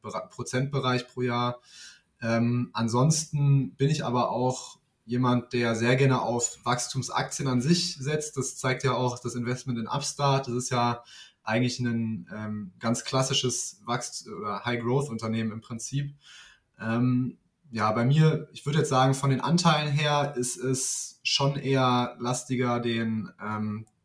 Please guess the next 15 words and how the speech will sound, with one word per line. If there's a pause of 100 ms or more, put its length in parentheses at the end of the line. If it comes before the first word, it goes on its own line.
(220)
ja,
konservativen
Titeln,
also
ein
paar,
ähm,
die,
die, (320)
ja,
sowas
wie, (580)
ähm, (380)
Dividendentitel, (560)
ähm,